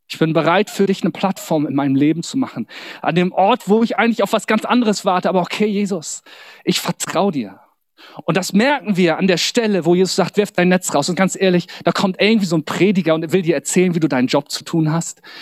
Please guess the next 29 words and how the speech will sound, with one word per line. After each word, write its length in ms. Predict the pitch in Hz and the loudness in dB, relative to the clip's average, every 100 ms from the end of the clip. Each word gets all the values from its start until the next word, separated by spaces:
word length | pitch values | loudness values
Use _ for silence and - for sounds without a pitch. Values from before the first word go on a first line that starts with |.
| - | -10
Großartig, 1000 | - 131 170 196 - - 107 - - - | -4 2 2 2 -2 -8 -12 -10 -14 -10
vielen 320 | - 190 185 180 | 0 2 4 2
Dank. 240 | 165 - - | 0 -2 -6
Aber 140 | - 196 | 0 2
so 140 | 240 | 4
reagiert 460 | 226 254 196 254 - | 4 2 2 -2 0
Petrus 380 | 220 - - | -2 -2 -6
nicht. 300 | 135 - - | -6 -8 -12
Petrus 360 | - 202 185 - | -4 -2 -2 -2
sagt, 420 | 180 160 - - _ _ _ _ | -2 -2 -8 -20 _ _ _ _
"Ey, 160 | - 160 | -2 -2
wir 80 | 156 | 2
haben 140 | 185 | 4
nichts 260 | 214 240 - | 4 2 -2
gefangen, 560 | 190 - 190 190 214 _ _ _ _ _ - | -2 0 0 0 -2 _ _ _ _ _ -4
aber 360 | 175 185 196 170 | 0 0 0 -2
auf 180 | - | -4
dein 400 | - 185 208 202 - _ | -2 0 2 0 -2 _
Wort 320 | - 160 156 | 0 0 0
hin." 500 | - 165 110 104 - _ - | -2 -4 -4 -8 -20 _ -10
Es 160 | - | -10
beginnt 580 | - 131 160 202 233 - _ _ _ _ _ | -4 0 2 2 0 -4 _ _ _ _ _
mit 260 | 143 143 - | 0 0 0
Dienen 540 | 170 196 226 262 _ _ _ _ _ _ _ _ - | 2 4 2 -2 _ _ _ _ _ _ _ _ -2
und 100 | 139 | -2
es 140 | - | 2
beginnt 580 | 147 - 147 180 - - _ _ _ _ - | -2 2 0 0 -4 -20 _ _ _ _ -2
mit 380 | 139 277 - - _ _ - | 0 0 -6 -20 _ _ -8
Vertrauen. 720 | 143 - - 139 110 104 | -8 -6 -4 -2 -4 -10